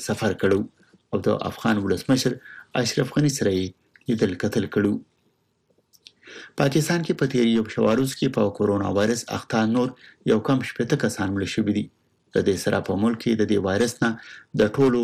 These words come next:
مړو شمېره درې زره نهه سوه او دوه شپېته ته رسېدلې ده. د پاکستان سرکاري شمېرې تر مخه په ملک کې په تیر شبه روز کې په نورو دوه زره اووه سوه او پنځه اویا کسانو کې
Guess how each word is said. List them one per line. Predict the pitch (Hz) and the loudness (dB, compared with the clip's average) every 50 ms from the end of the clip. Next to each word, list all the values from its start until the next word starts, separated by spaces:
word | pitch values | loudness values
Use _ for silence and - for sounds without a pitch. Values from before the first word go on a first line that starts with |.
| 110 | 2
مړو | 107 120 135 131 117 | 2 2 2 2 0
شمېره | - - 104 98 98 95 95 - _ _ _ _ _ - 113 | -2 -4 -2 -2 -2 -4 -6 -8 _ _ _ _ _ -2 0
درې | 104 104 101 95 | 2 2 2 2
زره | 123 117 117 117 117 113 | 2 0 0 0 0 0
نهه | 107 87 85 95 98 - | 0 0 -2 -4 -2 -2
سوه | 120 113 113 113 110 110 - - - - _ - | 0 0 0 0 -2 -4 -10 -18 -20 -20 _ -4
او | 110 98 95 87 | -2 -2 0 2
دوه | 117 123 113 | 0 0 0
شپېته | - - 101 87 - 101 - | 0 -2 -2 -2 -2 -4 -2
ته | 98 92 95 101 | -2 -2 -2 -2
رسېدلې | - - 110 98 107 101 101 95 101 | -2 -2 0 2 2 2 2 2 0
ده. | 101 104 - - _ _ _ _ _ _ _ _ _ _ _ - | 0 -2 -4 -12 _ _ _ _ _ _ _ _ _ _ _ -6
د | 117 107 98 - | -4 -4 -4 -4
پاکستان | 98 98 - 107 101 - 123 107 98 - | -4 -4 -4 -4 -4 -2 -2 -2 -2 -2
سرکاري | - 104 92 - 104 98 113 110 110 | -4 -4 -2 0 0 0 0 0 -2
شمېرې | - - 104 101 95 - | -2 -2 -2 -2 -2 -2
تر | - 104 110 113 | -2 -2 -2 -2
مخه | 110 - - 113 113 - | -2 -2 -4 -4 -2 -2
په | 101 101 | -2 0
ملک | 117 120 117 - | -2 -2 -2 -2
کې | - 113 110 - - - - - - _ - 113 | -2 -4 -4 -4 -12 -20 -20 -20 -14 _ -4 -4
په | 110 110 | 0 2
تیر | 151 151 131 - | 2 2 2 2
شبه | - 110 104 104 104 104 | -2 0 2 2 2 2
روز | 110 110 - - | 0 -2 -2 -2
کې | - 107 - - | -4 -2 0 0
په | 95 98 110 | 0 0 2
نورو | 123 123 117 120 113 110 113 | 2 2 0 0 0 0 2
دوه | 123 127 110 117 | 2 2 2 2
زره | 104 104 104 - - - - _ _ _ - | 0 -2 -2 -6 -12 -20 -20 _ _ _ 0
اووه | 143 131 143 143 | 2 2 2 2
سوه | - - 107 107 98 85 - - | 0 -2 -2 -2 -4 -4 -2 -4
او | 107 98 - | -4 -2 -2
پنځه | - 107 104 101 - - - 110 | -2 -2 0 0 0 0 2 2
اویا | 104 107 101 95 95 107 | 2 2 0 0 -2 -4
کسانو | 101 - 113 110 107 104 92 - | -4 0 0 0 0 0 -2 -4
کې | - | -4